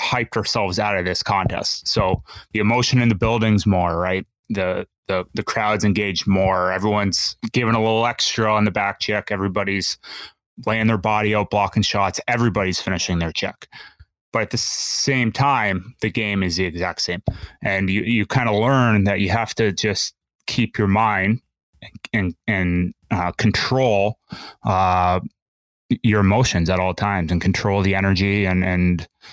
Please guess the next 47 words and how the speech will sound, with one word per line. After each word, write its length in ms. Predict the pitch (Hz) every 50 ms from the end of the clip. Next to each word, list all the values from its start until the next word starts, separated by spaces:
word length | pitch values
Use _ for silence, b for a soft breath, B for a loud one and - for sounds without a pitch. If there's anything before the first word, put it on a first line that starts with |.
| B B B _
uh, 340 | 98 95 90 90 90 90 95
we, 160 | 98 101 107 101 - _ _ _ _
we 440 | - 120 117 101 101 117 135 151 156
understand 460 | 147 135 123 113 - - 117 110 110
what 100 | 104 92
we 120 | 92 92
gotta 180 | 95 98 90 87
do 160 | 80 92 92
on 140 | 92 87 82
the 100 | 82 85
ice, 300 | 85 90 113 - - -
and 80 | 98 90
we 100 | 92 104
understand 400 | 101 98 95 - - 107 95 95
what 120 | 98 95
we 60 | 90
gotta 200 | 85 98 92 87
do 140 | 85 92 85
in 100 | 87 85
life. 320 | 82 85 101 - - -
And, 200 | - 92 90 90 87
and, 280 | 101 98 95 92 90 87 _ B B B B B B B B _
um, 480 | - 98 90 90 90 90 90 87 85 87
once 200 | 107 110 - -
again, 200 | 90 92 101 110
it's 100 | 98 -
about 200 | - 95 92 -
controlling 600 | 101 95 - - 104 107 113 120 120 117 107 101
the 80 | 92
highs 320 | 85 92 95 98 98 90 92
and 120 | 95 87
lows 340 | 92 98 101 101 101 92 85
and 120 | 90 85
the 40 | 87
emotions 500 | 85 90 92 95 101 98 - - 98 85
of 140 | - 87 82
it 40 | 85
all, 280 | 92 113 117 101 90
because 340 | 85 95 90 - 101 92 82
if 140 | 92 - -
you 100 | 107 101
let 240 | 110 120 113 - _
that 280 | - 101 101 110 - _ _ _ _ _ _ _ _ _ _ _ _ _ _ _ _ _ - _ _
get 100 | 135 131
out 160 | 135 135 131
of 60 | 135
control, 480 | 127 143 127 - 151 139 139 151 156 156